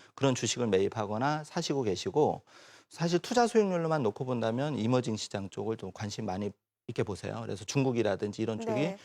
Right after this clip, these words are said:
Speaker 1: 최근 부자들이 가장 관심을 많이 가진 곳이고 이제 다만 부자 고객들은 그런데 투자 수익률을 많이 올릴 수 있겠지만 절세 차원에서는 조금 과세가 되기 때문에 이제 그런 부분이 고민이시지만 일반 고객님들 같은 경우에는 이제 국내 투자하고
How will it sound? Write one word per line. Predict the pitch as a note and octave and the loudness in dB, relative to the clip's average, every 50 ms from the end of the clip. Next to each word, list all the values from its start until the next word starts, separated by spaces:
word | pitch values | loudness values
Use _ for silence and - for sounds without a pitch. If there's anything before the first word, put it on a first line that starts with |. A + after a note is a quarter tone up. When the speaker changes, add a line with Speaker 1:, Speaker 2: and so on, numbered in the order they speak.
| - - _ | -20 -20 _
Speaker 1:
최근 | - - B2+ B2 A#2 A#2 _ _ - | -4 -2 -2 -2 -2 -4 _ _ -8
부자들이 | - A#2 B2 A2+ G#2+ A2+ A2 G#2 | -6 0 0 2 2 2 0 0
가장 | - - - G#2+ A#2 G#2+ G#2 - _ | 0 -2 -4 -2 -2 -2 -2 -6 _
관심을 | - - A2 G2+ A2 D#2+ | -4 -4 -2 -2 -2 -2
많이 | D#2 C#2 F2+ G2 | -2 -4 -4 -4
가진 | G#2+ A2+ A#2 G#2 - A2 | -2 -2 -2 -2 -2 -2
곳이고 | G2+ G2 F2+ - - - - E3 G3 A#3 - _ - - - - _ _ - A#2+ | -2 -2 -2 -4 -4 2 2 2 2 2 -2 _ -20 -20 -20 -20 _ _ -8 -2
이제 | A2+ A#2 | -2 0
다만 | - A#2+ A#2+ C#3+ D3 B2+ | 2 2 4 4 4 2
부자 | - C#3+ D3 D3+ | 4 4 6 6
고객들은 | D3 D3 C#3 C3 - C#3+ C#3 D3 D3+ D3 C3+ | 6 6 4 2 2 0 0 2 2 0 0
그런데 | - B2 A#2+ A#2+ A#2+ B2+ | 2 2 2 2 2 -2
투자 | - - G#3 G#3 F#3+ | -2 2 2 2 4
수익률을 | F3 F3+ E3 D3+ D3 C#3+ | 4 2 0 2 2 2
많이 | A#2 F#2+ A2 | 2 2 2
올릴 | B2 B2 B2 C3 B2 | 2 2 0 0 -2
수 | - - | -4 -4
있겠지만 | A#2 A2 - - G#2+ - - B2+ C#3+ C3 | -6 -6 -2 -4 -4 -2 0 -2 -2 0
절세 | - G#2+ G2 - | 0 0 0 0
차원에서는 | A#2 - - A2+ A2 G#2+ G2+ - A#2 A2+ A2 | -2 -2 -2 -2 -2 -2 -2 -4 -4 -4 -4
조금 | A2+ A#2+ G#2+ G#2+ G2+ | -4 -4 -2 -2 -4
과세가 | F#2+ - A2 G2+ B2+ A#2 A2+ A2 | -2 0 0 0 2 0 0 0
되기 | - G2 F2+ F#2 | 0 -2 -2 -2
때문에 | F#2 - G2 F#2+ F#2 G#2+ C#3+ E3 C3+ G2+ F2+ - _ - - - - - _ _ _ _ - - - _ - - | -4 -4 -4 -4 -4 -2 -2 0 -2 -2 -4 -8 _ -20 -20 -20 -20 -20 _ _ _ _ -14 -14 -14 _ -4 -2
이제 | A2 - A3 G#3+ | 0 4 4 4
그런 | - - C3 C3+ C#3 B2+ | 4 4 2 4 4 2
부분이 | B2 A#2+ B2+ C3 A2+ | 0 0 0 -2 -2
고민이시지만 | - - A#2 A2 A#2 A#2+ A2+ G#2 - - - A#2+ C3 D#3 F3+ G3+ G#3+ _ _ - - - _ - | -2 -2 0 0 2 2 0 0 -2 -4 -2 0 2 2 2 0 -2 _ _ -20 -20 -16 _ 0
일반 | F3+ F#3 G#3 G#3 F#3+ | 2 4 4 4 4
고객님들 | E3 D3+ D3+ D3 C#3+ C3+ C3 A#2+ B2+ | 4 4 4 4 2 2 2 2 2
같은 | B2 A2 F#2+ - - A2+ | 2 2 -2 -2 -4 -2
경우에는 | A2 G#2+ G#2+ G#2+ A2 A#2 C3+ D#3 F3 G3 _ _ _ _ _ - | -2 -2 -2 -2 -2 -2 -2 -2 -4 -6 _ _ _ _ _ -6
이제 | - A2 | -6 -4
국내 | - - C#3 D3 D3 | -2 0 0 0 -2
투자하고 | - - C#3+ C3+ A#2+ A#2 A#2 A#2 A#2 C#3 D#3 F#3 G#3+ | -4 -4 -4 -2 -2 0 -2 -2 -2 0 -2 -2 -2